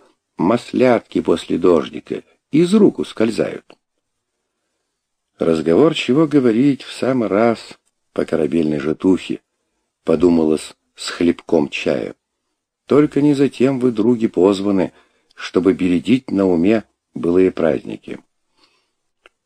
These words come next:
«Так что, господа офицеры, давайте ещё раз подобьём бабки». Снороку окрасил беду простецким словом. «Были мы с вами роднёй двух апостолов,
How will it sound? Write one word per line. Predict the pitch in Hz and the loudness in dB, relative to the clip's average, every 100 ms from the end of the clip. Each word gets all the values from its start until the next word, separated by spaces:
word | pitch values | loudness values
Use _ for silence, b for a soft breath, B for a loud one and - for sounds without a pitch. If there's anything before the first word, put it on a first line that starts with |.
| _ _ _ _ | _ _ _ _
«Так | - 135 | 0 0
что, | - - 220 | 0 2 4
господа | 180 - 131 107 | 4 2 2 2
офицеры, | 90 90 92 85 | 2 -2 0 2
давайте | 90 170 190 196 | 4 4 2 0
ещё | 180 - - 226 | 0 0 2 4
раз | 202 - - - - | 4 0 -6 -12 -2
подобьём | 90 92 85 82 71 | 2 2 4 2 2
бабки». | 71 71 - - 62 - _ _ _ _ _ _ _ _ _ _ - | 0 -2 -4 -10 -10 -10 _ _ _ _ _ _ _ _ _ _ -18
Снороку | - 82 85 101 127 - | -6 0 4 4 4 2
окрасил | 92 - 92 104 - 90 - _ _ | 0 0 -2 -2 -2 -4 -6 _ _
беду | 67 62 85 - 123 | -10 -2 0 2 2
простецким | 92 85 - - 101 - - 82 | 0 -4 -6 -4 -4 -4 -10 -12
словом. | 82 - 82 78 - - _ _ _ _ _ _ _ _ _ | -12 -12 -12 -10 -12 -16 _ _ _ _ _ _ _ _ _
«Были | - 147 208 208 | -2 4 6 6
мы | 180 | 4
с | - | 2
вами | 87 92 85 80 | 0 2 2 2
роднёй | 78 73 - 78 78 73 | 0 0 0 0 2 0
двух | 65 73 - | -2 -4 -4
апостолов, | 69 117 127 - 147 151 - | -2 0 0 -2 0 0 -2